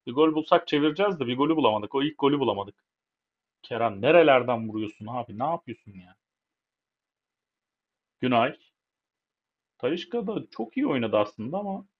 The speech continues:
o bitiriciliği iyi değildi.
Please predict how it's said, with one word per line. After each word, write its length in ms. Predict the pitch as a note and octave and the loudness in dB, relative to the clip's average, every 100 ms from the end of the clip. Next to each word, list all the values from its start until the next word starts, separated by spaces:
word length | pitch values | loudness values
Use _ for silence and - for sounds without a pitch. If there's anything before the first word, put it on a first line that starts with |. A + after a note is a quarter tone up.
| _ | _
o 120 | D#3 | -8
bitiriciliği 760 | C#3+ - D3 C#3+ C#3+ D#3 C#3+ - _ _ _ _ _ _ _ _ _ _ | -4 -4 -4 -6 0 0 0 -8 _ _ _ _ _ _ _ _ _ _
iyi 200 | A#2+ A2 | -4 -2
değildi. 360 | G2+ G2 G2 | -2 -4 -8